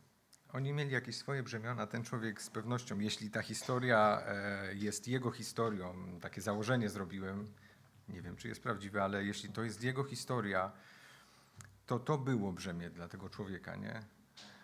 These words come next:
On może w kilka lat się w ogóle bo-, borykał z tym, wiecie, bo,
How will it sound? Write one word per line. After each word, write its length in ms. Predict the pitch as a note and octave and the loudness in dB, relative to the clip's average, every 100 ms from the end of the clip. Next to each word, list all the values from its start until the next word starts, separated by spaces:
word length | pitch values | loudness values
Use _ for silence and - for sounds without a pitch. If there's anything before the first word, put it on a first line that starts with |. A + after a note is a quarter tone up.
| - - - - _ _ _ - | -20 -20 -20 -20 _ _ _ -6
On 180 | B2 C3 | -4 0
może 380 | C3+ B2+ B2+ | 2 2 0
w 200 | A2+ - | -6 -10
kilka 340 | - F3+ F3 C#3+ | -8 -6 -2 0
lat 220 | D#3 D#3 | 2 0
się 120 | - | -2
w 80 | F#2+ | -4
ogóle 260 | G2+ G2+ F2+ | -2 -2 -2
bo-, 260 | G2 G#2+ | 0 -2
borykał 480 | G2+ A2 G#2+ - F#2 | 0 0 0 -2 -4
z 220 | E2 - | -6 -10
tym, 320 | - G2+ F#2 | -6 -6 -6
wiecie, 260 | F#2 G2 G#2 | -8 -8 -8
bo, 380 | G2 G2 G2 | -4 -2 -2